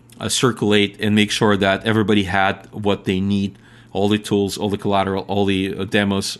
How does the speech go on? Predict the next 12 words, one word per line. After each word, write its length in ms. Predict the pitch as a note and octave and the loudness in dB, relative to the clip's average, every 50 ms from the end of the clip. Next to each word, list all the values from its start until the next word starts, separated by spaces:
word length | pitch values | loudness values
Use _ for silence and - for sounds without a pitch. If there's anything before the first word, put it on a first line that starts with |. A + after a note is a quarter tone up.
| - - | -8 -6
operational, 760 | G#2 G2+ - - G2+ G#2 G2+ F#2+ - - G2+ F#2 F#2+ F#2+ - - - - - - - - - | -6 -6 -4 -4 -2 -2 -2 -2 -2 -2 -2 -2 -4 -6 -10 -16 -20 -20 -20 -20 -20 -20 -20
so 240 | - - - - G#2+ | -14 -4 0 0 2
that 160 | G2 G2 F#2 | 2 2 0
sales 380 | - - - G#2+ G2+ G#2 G#2 - | -2 0 0 2 2 2 0 -2
can 180 | - A#2+ A2 | -2 -2 -2
sell, 480 | A2 - - A2 G#2+ G2+ G2+ G#2+ A2 - - - - - - | -2 -2 -2 0 0 2 0 0 -4 -6 -14 -20 -20 -12 -6
customer 380 | - G2+ F#2+ - - G#2+ A2 | -4 -2 -2 -2 0 0 0
support 440 | G#2+ - A#2+ G#2+ - A2 G#2+ G#2+ G#2 | 0 -2 -4 -2 0 0 0 0 0
can 140 | - A2 G2 | -2 -2 -2
answer 280 | F#2+ G2+ G#2 - - G2 | -2 -2 -2 -4 -6 -6
questions, 680 | - - A2+ G#2 G2+ - - G2+ F#2+ G2 G#2 - - _ _ - _ _ _ _ _ - | -4 -4 -4 -2 -2 -4 -6 -6 -6 -6 -8 -10 -14 _ _ -20 _ _ _ _ _ -8
and 360 | F#2 F#2 F#2+ F#2+ F#2+ F#2 G2 | -4 -2 0 0 0 0 -2